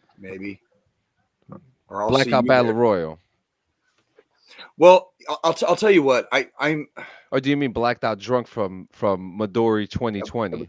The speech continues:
Speaker 1: it was cu-, you mean Mad Dog twenty twenty?
Speaker 2: It's
Speaker 1: Yeah,
Speaker 2: not
Speaker 1: motherfucker.
Speaker 2: Mad Dog. It's
Speaker 1: You know,
Speaker 2: not
Speaker 1: I'm gonna
Speaker 2: fucking Mad Dog.
Speaker 1: Man, does
Speaker 2: Do you
Speaker 1: anybody
Speaker 2: know
Speaker 1: call
Speaker 2: how
Speaker 1: it
Speaker 2: to read a
Speaker 1: any fu-,
Speaker 2: fuck-, do you know how, do you
Speaker 1: I'm
Speaker 2: know how to
Speaker 1: not sa-, I'm
Speaker 2: fucking
Speaker 1: not
Speaker 2: read a
Speaker 1: saying it.
Speaker 2: label?
Speaker 1: I'm not saying it actually means Mad Dog.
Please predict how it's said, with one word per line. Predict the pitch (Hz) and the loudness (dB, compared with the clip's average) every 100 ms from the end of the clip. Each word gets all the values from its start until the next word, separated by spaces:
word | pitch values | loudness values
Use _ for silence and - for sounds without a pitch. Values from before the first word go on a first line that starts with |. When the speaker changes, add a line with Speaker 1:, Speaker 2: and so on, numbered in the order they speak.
| - | -6
Speaker 1:
it | 120 | -6
was | 113 | -6
cu-, | - - 123 | -8 -8 -8
you | 127 | -6
mean | 131 117 | -4 -2
Mad | 113 120 | -2 0
Dog | 127 123 127 | 0 0 0
twenty | 127 131 | -6 -12
twenty? | 123 131 131 - - | -10 -10 -10 -10 -8
Speaker 2:
It's | 208 | -6
Speaker 1:
Yeah, | 214 | -4
Speaker 2:
not | 233 233 | -4 -4
Speaker 1:
motherfucker. | - | -4
Speaker 2:
Mad | 170 190 196 143 | 2 2 2 2
Dog. | 113 95 - _ | 0 0 -6 _
It's | 139 - | -20 -8
Speaker 1:
You | |
know, | 185 | -4
Speaker 2:
not | 208 | -2
Speaker 1:
I'm | |
gonna | 175 170 | -2 -2
Speaker 2:
fucking | 180 _ 143 | -4 _ -14
Mad | 143 143 131 101 | -6 -4 -4 -6
Dog. | 87 71 73 _ _ - - 160 | -8 -8 -16 _ _ -20 -8 0
Speaker 1:
Man, | 175 175 170 | 2 2 0
does | 139 160 | -4 0
Speaker 2:
Do | |
you | 185 | 0
Speaker 1:
anybody | 175 180 | 4 4
Speaker 2:
know | 170 | 6
Speaker 1:
call | 175 | 6
Speaker 2:
how | 165 | 4
Speaker 1:
it | 160 | 4
Speaker 2:
to | |
read | - | 0
a | 240 | 0
Speaker 1:
any | |
fu-, | - | 0
Speaker 2:
fuck-, | 226 - _ | -4 -10 _
do | 180 | -8
you | 214 | -6
know | 233 240 | 0 2
how, | 226 | 2
do | 170 | 0
you | 180 | 2
Speaker 1:
I'm | 202 | 4
Speaker 2:
know | 220 | 6
how | |
to | 214 | 4
Speaker 1:
not | 220 | 2
sa-, | 208 | 0
I'm | |
Speaker 2:
fucking | 196 196 | 2 2
Speaker 1:
not | |
Speaker 2:
read | 196 | 0
a | 190 | 2
Speaker 1:
saying | 180 | 0
it. | 190 202 | 0 -4
Speaker 2:
label? | 247 - _ _ _ _ _ _ _ _ _ _ _ _ _ _ _ _ _ _ _ _ | -12 -16 _ _ _ _ _ _ _ _ _ _ _ _ _ _ _ _ _ _ _ _
Speaker 1:
I'm | 104 117 | -14 -8
not | 139 151 151 | -4 -4 -4
saying | - 160 147 | -4 -2 -2
it | 143 | -4
actually | 131 131 143 127 | -4 -4 -8 -8
means | 123 120 104 | -10 -12 -12
Mad | 117 113 104 | -8 -8 -8
Dog. | 92 87 | -10 -12